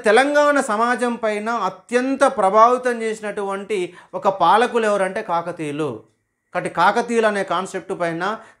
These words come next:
కంపల్సరీ పది మార్కులు వస్తుంది. కాబట్టి మూడున్నర శతాబ్దాల పాటు, మూడున్నర శతాబ్దాల పాటు ఒక కాకతీయ సామ్రాజ్యాన్ని మూడు వందల యాభై ఏళ్ల పాటు కొనసాగించారు. మరి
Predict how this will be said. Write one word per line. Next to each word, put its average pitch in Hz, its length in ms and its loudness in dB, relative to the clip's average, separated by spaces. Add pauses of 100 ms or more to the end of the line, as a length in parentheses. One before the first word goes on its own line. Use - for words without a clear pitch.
కంపల్సరీ 202 580 0 (100)
పది 170 120 -2 (120)
మార్కులు 170 260 0
వస్తుంది. 147 380 -6 (340)
కాబట్టి 214 320 2
మూడున్నర 277 480 4
శతాబ్దాల 233 540 4 (120)
పాటు, 190 260 -2 (760)
మూడున్నర 254 640 4
శతాబ్దాల 226 580 2 (120)
పాటు 196 260 0 (400)
ఒక 190 80 -10 (140)
కాకతీయ 247 360 2 (120)
సామ్రాజ్యాన్ని 208 760 0
మూడు 226 180 -2
వందల 220 260 0
యాభై 190 220 2
ఏళ్ల 233 200 0
పాటు 208 180 0 (100)
కొనసాగించారు. 170 680 -8 (520)
మరి 220 120 0